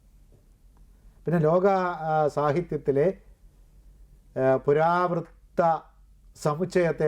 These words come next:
പരിശോധിച്ചാൽ ഏറ്റവും കൂടുതൽ ബലാത്സംഗങ്ങൾ നടന്നിട്ടുള്ള പുരാവൃത്ത കഥകൾ, ബലാത്സംഗത്തിൻ്റെ പുരാവൃത്ത കഥകൾ ഏറ്റവും കൂടുതൽ നടന്നിട്ടുള്ളത് ഗ്രീക്ക് മിഥോളജിയിലാണെന്ന് കാണാം.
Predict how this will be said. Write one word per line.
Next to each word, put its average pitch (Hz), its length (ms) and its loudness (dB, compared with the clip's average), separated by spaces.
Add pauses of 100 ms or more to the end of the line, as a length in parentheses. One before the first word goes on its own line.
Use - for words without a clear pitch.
പരിശോധിച്ചാൽ 143 640 0 (520)
ഏറ്റവും 226 460 0
കൂടുതൽ 147 300 0 (720)
ബലാത്സംഗങ്ങൾ 175 1120 0 (140)
നടന്നിട്ടുള്ള 143 600 0 (2500)
പുരാവൃത്ത 180 540 2
കഥകൾ, 143 320 0
ബലാത്സംഗത്തിൻ്റെ 151 880 0 (140)
പുരാവൃത്ത 139 500 0
കഥകൾ 127 220 -4 (340)
ഏറ്റവും 196 320 0
കൂടുതൽ 147 300 0
നടന്നിട്ടുള്ളത് 131 580 -2
ഗ്രീക്ക് 135 260 0
മിഥോളജിയിലാണെന്ന് 123 640 -4
കാണാം. 101 180 -14